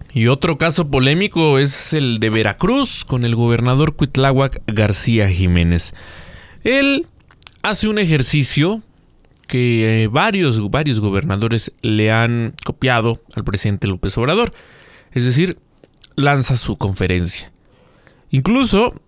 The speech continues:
creo que la, es la copia mayor del presidente López Obrador, porque así como Claudia, Cuitláhuac García intenta hablar igualito que el presidente,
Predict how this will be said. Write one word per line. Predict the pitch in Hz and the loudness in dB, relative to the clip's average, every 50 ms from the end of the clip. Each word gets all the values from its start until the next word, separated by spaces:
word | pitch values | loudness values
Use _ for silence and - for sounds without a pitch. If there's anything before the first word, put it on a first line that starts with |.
| - _ - | -20 _ -6
creo | - 160 165 165 | -2 -2 -2 0
que | - 185 180 175 | 0 0 0 2
la, | 156 143 131 123 120 113 110 107 104 110 | 2 2 2 4 4 4 2 2 2 2
es | 151 175 170 160 - | 0 0 0 -2 -2
la | 165 156 151 143 131 120 - | -2 0 0 2 0 0 0
copia | - 151 143 - 156 151 | 0 -2 0 0 0 2
mayor | 143 127 131 135 160 170 156 127 - - - _ _ _ _ | 2 0 0 0 0 -2 -2 -4 -8 -12 -20 _ _ _ _
del | - - - - | -8 -8 -8 -6
presidente | - 110 107 120 123 120 120 113 | -6 -4 -4 -4 -4 -2 -2 -2
López | 123 123 - - 117 110 | -4 -4 -4 -4 -4 -4
Obrador, | 110 104 110 110 110 | -2 -2 -2 -2 -4
porque | - - 107 - - 117 | -4 -6 -6 -4 -2 -2
así | 110 - 185 175 | 0 0 -2 -2
como | - 185 175 170 - | -2 -2 -2 -2 -2
Claudia, | - 185 170 151 127 123 127 156 175 - _ _ _ _ _ _ _ _ - - - _ _ - _ _ - - | 0 0 2 2 2 2 2 0 -2 -6 _ _ _ _ _ _ _ _ -20 -20 -20 _ _ -20 _ _ -18 -12
Cuitláhuac | - 120 - - 127 131 135 143 139 131 - - _ | -10 -8 -4 0 0 2 2 0 0 -2 -4 -10 _
García | 123 117 120 117 120 - - - 165 151 123 117 131 147 - - - _ | -2 -2 0 0 0 -2 -2 -2 0 2 2 2 0 -2 -6 -10 -12 _
intenta | - 120 110 - 120 135 131 - 143 | -6 -6 -4 -4 -4 -4 -2 -2 -2
hablar | 131 131 139 143 147 - _ _ _ | 0 0 0 -2 -2 -6 _ _ _
igualito | 226 233 226 240 247 254 254 - - 208 | -4 -2 0 0 0 -2 -2 -4 -6 -6
que | - 190 | -4 -6
el | 180 - | -6 -4
presidente, | 170 175 - - 170 160 160 147 147 - - - | -6 -6 -4 -4 -2 -2 -2 -4 -6 -8 -16 -20